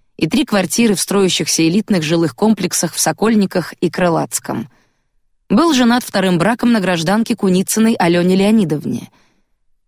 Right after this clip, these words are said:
В общем, по мнению многих, это был золотой отец в полном смысле этого слова —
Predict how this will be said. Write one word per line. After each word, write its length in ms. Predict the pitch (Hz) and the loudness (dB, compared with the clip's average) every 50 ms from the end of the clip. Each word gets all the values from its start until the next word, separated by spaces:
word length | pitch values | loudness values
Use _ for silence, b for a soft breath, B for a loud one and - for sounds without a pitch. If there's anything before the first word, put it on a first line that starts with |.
| _ _ _ _ _ - | _ _ _ _ _ -4
В 100 | 175 202 | -2 -2
общем, 460 | 247 202 - - - 208 196 190 165 - - | -2 -2 -2 0 0 2 2 0 -2 -4 -6
по 120 | - 190 190 | -4 -2 0
мнению 360 | 196 196 196 196 196 196 196 | 2 2 2 2 4 4 4
многих, 600 | 196 190 220 254 262 180 156 160 - - - _ _ _ _ _ _ _ _ _ _ _ _ - | 4 4 4 2 2 0 -2 -4 -4 -8 -16 _ _ _ _ _ _ _ _ _ _ _ _ -2
это 220 | 240 269 - 254 | -2 0 2 2
был 240 | 220 196 240 240 220 | 2 2 2 2 2
золотой 500 | 180 196 208 202 202 190 - 240 226 202 | 2 2 2 0 0 0 0 0 2 0
отец 420 | 185 165 - 220 226 220 - - - | 0 0 0 -2 -2 0 -2 -4 -6
в 120 | - - | -8 -6
полном 380 | - - 262 269 254 233 208 196 | -2 0 0 2 2 2 2 2
смысле 480 | - - 202 202 208 - - 185 185 | 2 2 2 2 2 0 0 0 0
этого 240 | 185 - - 165 165 | 0 0 -2 -2 -2
слова — 560 | 160 - - 165 156 151 147 135 123 113 101 | -2 -2 -2 -2 -2 -2 -2 -2 -4 -8 -10